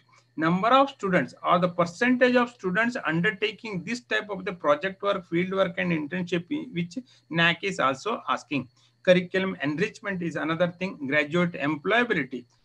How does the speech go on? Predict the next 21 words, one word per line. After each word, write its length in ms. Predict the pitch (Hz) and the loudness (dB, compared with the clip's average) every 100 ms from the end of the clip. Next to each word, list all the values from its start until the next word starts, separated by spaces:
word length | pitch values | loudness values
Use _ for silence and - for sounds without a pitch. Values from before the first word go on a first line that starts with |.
| _ | _
Suppose 440 | - 175 214 220 220 | -6 -4 -2 -4 -4
the 480 | - 180 202 208 208 _ _ 135 | -4 -2 -2 -4 -10 _ _ -2
Borholo 720 | 147 175 185 214 226 240 233 | 6 6 6 4 4 2 2
College 460 | 185 170 151 - - _ _ _ _ - | 4 4 4 0 -16 _ _ _ _ -4
in 180 | 185 185 | 0 2
the 80 | |
Assam, 520 | 175 143 - 170 127 - _ _ _ | 4 2 2 2 2 -2 _ _ _
if 140 | 170 | 0
a 60 | 180 | 0
student 580 | 175 196 190 214 131 - _ _ | -2 -4 4 4 4 -2 _ _
comes 300 | 180 190 196 170 | 4 4 2 2
out 320 | 208 247 - | 4 4 2
from 180 | 202 202 | -2 0
the 80 | |
Borholo 680 | 185 151 151 147 170 180 175 | 0 2 0 2 4 4 4
College, 380 | 143 139 135 - _ _ _ _ | 4 4 2 -2 _ _ _ _
and 280 | 175 185 180 170 | 2 2 2 2
whether 460 | 165 170 208 208 - _ _ | 4 8 8 6 -4 _ _
his, 360 | - 247 - 131 - _ _ _ _ - | 0 0 0 -4 -6 _ _ _ _ -6
uh, 420 | 165 156 151 147 - _ - | -4 -2 -4 -6 -10 _ -6
attitude, 600 | 147 185 175 214 220 254 | -2 -2 -2 -6 -8 -10